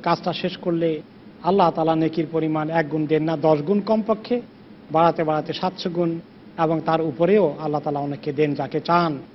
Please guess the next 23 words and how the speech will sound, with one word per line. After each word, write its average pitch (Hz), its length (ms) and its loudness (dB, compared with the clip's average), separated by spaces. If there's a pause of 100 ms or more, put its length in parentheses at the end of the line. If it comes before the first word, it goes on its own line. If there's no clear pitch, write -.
(200)
তার 156 120 0
আমলের 160 400 2
স্ট্যান্ডার্ড 156 400 -2
অনুযায়ী, 147 360 -2 (120)
ইখলাস 160 420 -2
অনুযায়ী 151 520 0 (480)
এবং 151 240 -2
সুন্নতে 160 480 0
পাবন্ধ 160 440 0 (160)
হওয়ার 151 180 0
কারণে 147 420 -2 (500)
অনেক 156 240 0
বাড়িয়ে 147 240 2
দিতে 143 200 -4
পারেন। 131 240 -8 (720)
এরপর 208 360 4
দ্বিতীয় 214 320 2
প্রকারের 165 400 0
দিকে 147 160 -2
আমরা 143 220 -4
আসি, 135 220 -8
সেটা 202 240 -4
হচ্ছে 160 460 -4